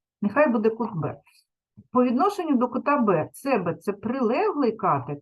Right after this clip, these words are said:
а А Б — це гіпотенуза. Тому ви можете знайти косінус цього кута.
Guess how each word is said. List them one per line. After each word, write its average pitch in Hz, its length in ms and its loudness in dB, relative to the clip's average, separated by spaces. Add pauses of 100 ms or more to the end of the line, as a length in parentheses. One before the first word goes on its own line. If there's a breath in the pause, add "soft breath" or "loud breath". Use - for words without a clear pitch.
а 196 80 2
А 339 340 2
Б — 240 180 0
це 262 120 -12
гіпотенуза. 269 800 -2
Тому 226 300 -2
ви 302 100 0
можете 247 460 0
знайти 208 500 -6
косінус 202 560 -4 (120)
цього 160 240 -8
кута. - 420 -14